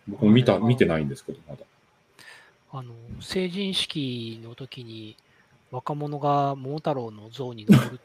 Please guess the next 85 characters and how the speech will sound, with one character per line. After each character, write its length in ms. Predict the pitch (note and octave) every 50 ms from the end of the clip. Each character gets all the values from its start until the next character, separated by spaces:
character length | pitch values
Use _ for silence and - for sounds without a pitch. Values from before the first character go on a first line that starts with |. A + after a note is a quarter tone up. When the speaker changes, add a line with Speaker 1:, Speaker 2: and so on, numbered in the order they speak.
| _ _ _ _
Speaker 2:
い 0 |
う 40 | G#2
の 60 | G#2+
が、 160 | G2+ - - - _ _
Speaker 1:
<laughs> 320 | - - - - - -
Speaker 2:
<laughs> 240 | - - - - -
岡 240 | E3 E3 - - G3
山 280 | F3+ D#3+ D#3+ C3+ -
の 120 | - B2 B2+
Speaker 1:
は 40 | C3
い、 40 | -
は 60 | -
い。 20 | - - - - - - _ _ -
Speaker 2:
名 100 | C#3+ A#2
物。 0 |
Speaker 1:
や-、 140 | A2+ A#2 A#2+ A2+ A2+ A#2
や 40 | A2+
ん 60 | A2
ち 80 | G#2 A2+
ゃ 60 | G#2
な 100 | G#2 A2
ね、 220 | A#2 D3 D3+ - _ _ _ _ _ _
は 160 | - G2 F#2
い、 40 | -
Speaker 2:
は 120 | D3 C#3+
い。 40 | -
Speaker 1:
子 40 | -
た 100 | D#2+ -
ち 120 | - -
が 100 | C#2+ C#2+
ね、 120 | E2+ G2+ B2+
い 120 | - F2
ろ 120 | - C#2+ C2+
い 20 |
ろ、 80 | C#2 -
は 160 | - - C3
い。 60 | - -
Speaker 2:
あ 100 | - E3
れ、 420 | E3 E3+ E3 E3 E3 D#3+ D#3+ D#3+ D#3+ F3+ G#3
像 180 | F3 C#3+ G3+ A#3
を 480 | A3 G3 F3+ E3 D3 C3+ B2+ A#2+ A#2+ C3 -
移 80 | D3
動 160 | C#3+ D#3+ E3+ F3
し 100 | - -
ち 60 | F#3
ゃ 20 |
っ 40 | F3
た 140 | - - F3
ら、 60 | C#3
や 60 | A#2+
っ 40 | B2 -
ぱ 80 | - E3+
り 260 | C#3+ B2+ A2+ G#2 G#2+ - _ _ _ _
そ 120 | - D#3
っ 20 | -
ち 100 | - F#3+
に 120 | D3+ A#2+
移 20 |
動 160 | A#2 C3 B2 C3+
す 100 | - D3+
る 100 | C#3+ D3
ん 20 |
で 100 | B2 G2
す 60 | - -
か 100 | G3 G#3+
ね。 60 | - - - C3 C#3 - - - - _ _ _
Speaker 1:
<laughs> 400 | - - - - - - - -
な 160 | - D3 D#3
ん 40 | F#3+
か 180 | F3 C#3+ - -
変 80 | E3
わ 80 | F#3 G3
る 60 | F#3+
ん 40 | C#3+
で 80 | A#2+
し 80 | - -
ょ 60 | G2+
う 40 | G2+
ね、 100 | B2 A2+
い 20 |
ろ 60 | G2+ G2
い 20 |
ろ 60 | G2+ F#2+
文 240 | G2 G#2 G2+ G2
化 100 | F2 -